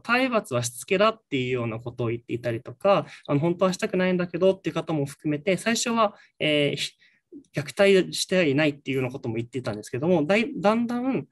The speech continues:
その体罰自体は良くないっていうふうに認識、そのキャンペーンとかのおかげで体罰を容認してし-、しなくなってきた。で、ここ、何がすごいかっていうと、あの、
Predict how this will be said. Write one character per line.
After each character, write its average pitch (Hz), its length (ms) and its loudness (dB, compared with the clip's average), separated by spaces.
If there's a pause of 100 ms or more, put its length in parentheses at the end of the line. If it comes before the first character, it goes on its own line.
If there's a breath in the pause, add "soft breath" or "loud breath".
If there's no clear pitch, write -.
そ - 140 -6
の 160 100 0
体 214 240 4
罰 208 220 -4
自 202 100 -10
体 151 160 0
は 135 80 2
良 151 100 2
く 156 120 -2
な 151 100 2
い 151 60 2
っ 151 100 -6
て - 160 -8
い 151 100 2
う 160 40 2
ふ 160 100 -6
う 214 40 4
に 170 120 4
認 139 160 6
識、 - 160 -6
そ - 100 -6
の 143 80 -2
キ 143 60 -18 (240)
ャ 156 100 -2
ン 151 120 -4
ペ 175 100 2
ー - 40 2
ン 143 60 0
と 139 80 -6
か 117 140 -4 (320)
の 135 240 -4 (360 loud breath)
お 135 80 -4
か 147 120 2
げ 156 120 2
で 226 380 -2
体 151 160 2
罰 131 200 0
を 113 40 -2
容 120 160 2
認 123 160 0
し 123 80 -6
て 120 140 -2
し-、 - 240 -4
し - 160 -2
な 190 80 4
く - 80 0
な 190 80 4
っ 190 80 -8
て - 100 -6
き - 80 -14
た。 - 160 -8 (420 loud breath)
で、 185 80 -2
こ 196 120 -2
こ、 - 500 -4
何 247 160 2
が 240 160 0 (440)
す - 100 0
ご 170 80 6
い 156 40 4
か 147 100 -4
っ 143 60 -8
て 123 100 -4
い - 20 0
う 120 40 -6
と、 151 280 0 (320 loud breath)
あ 139 100 2
の、 127 360 0